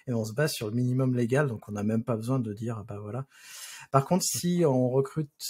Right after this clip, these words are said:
parce que demain, on voudrait recruter pour notre start-up, euh, coopérative des, des personnes, euh, des personnes confirmées, on mettra des salaires parce qu'on a déjà budgété des salaires.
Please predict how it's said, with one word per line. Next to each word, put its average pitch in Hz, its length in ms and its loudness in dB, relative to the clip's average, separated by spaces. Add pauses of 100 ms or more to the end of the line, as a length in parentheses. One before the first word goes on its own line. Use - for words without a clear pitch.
(440)
parce 123 140 -4
que 131 100 0
demain, 127 240 2
on 139 140 4
voudrait 110 280 -4
recruter - 380 -4
pour 117 180 -8
notre 107 160 -8
start-up, - 440 -8 (100)
euh, 104 160 -6
coopérative 113 800 -8
des, 117 240 -10
des 117 140 -10
personnes, 113 480 -8
euh, 110 240 -12 (1000)
des 107 80 -4
personnes 117 460 -4
confirmées, 131 500 -2
on 165 80 2
mettra 131 320 2
des 135 140 -2
salaires 131 400 0
parce 117 140 -8
qu'on 113 180 -8
a 107 60 -6
déjà 113 280 -4
budgété 117 460 -10
des 110 140 -8
salaires. 143 440 -4